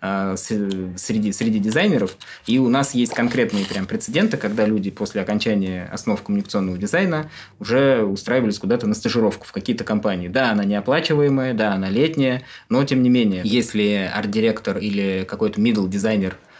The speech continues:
а, в какой-то студии или, или рекламном агентстве берет на стажировку человека по окончанию вот этого нашего курса, ну, это уже как бы вот о чем-то говорит. То есть это, конечно же, не все, ну,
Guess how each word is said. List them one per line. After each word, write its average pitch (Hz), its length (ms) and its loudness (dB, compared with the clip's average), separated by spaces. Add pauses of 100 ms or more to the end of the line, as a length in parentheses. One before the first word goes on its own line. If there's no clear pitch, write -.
(180)
а, 92 280 -4
в - 40 -14
какой-то 104 300 -2
студии 101 320 -2
или, 98 140 0
или 107 520 0
рекламном 104 440 0
агентстве 101 640 -2
берет 110 280 0
на 104 60 -2
стажировку 107 540 -2
человека 98 580 -2
по 101 160 -2
окончанию 92 760 -4
вот 98 240 -8
этого 95 220 -4
нашего 95 300 -4
курса, 98 440 0 (440)
ну, 127 180 4
это 113 200 2
уже 110 180 0
как 101 200 0
бы 101 100 -4
вот 98 160 -2
о 107 40 -2
чем-то 104 260 -2
говорит. 101 460 0
То 98 100 -4
есть 95 280 -4
это, 87 260 -6
конечно 127 340 2
же, 120 120 0
не 120 100 2
все, 117 320 2
ну, 104 280 0